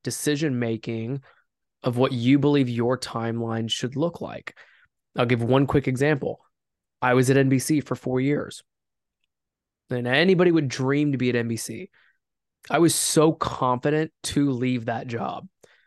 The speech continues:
My time was up. But again, it goes back to what you just said. I've made such a point to make sure I know my timing and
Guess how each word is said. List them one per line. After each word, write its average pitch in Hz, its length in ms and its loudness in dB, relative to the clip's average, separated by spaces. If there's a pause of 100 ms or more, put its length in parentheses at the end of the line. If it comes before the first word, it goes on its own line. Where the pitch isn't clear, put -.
(140)
My 117 160 -2
time 127 460 2
was 127 240 4
up. 139 340 0 (1300)
But 131 100 2
again, 160 280 4
it 123 60 2
goes 120 180 0
back 127 180 -2
to 127 80 -6
what 127 120 -2
you 127 100 -2
just 123 180 -4
said. 151 240 0
I've 117 160 -2
made 127 300 -2
such 135 320 -4
a 127 40 -4
point 147 460 -4
to 123 80 -6
make 117 240 -4
sure 131 540 -2 (420)
I 151 360 0
know 156 180 2
my 143 160 0
timing 117 640 -4 (360)
and 123 180 -4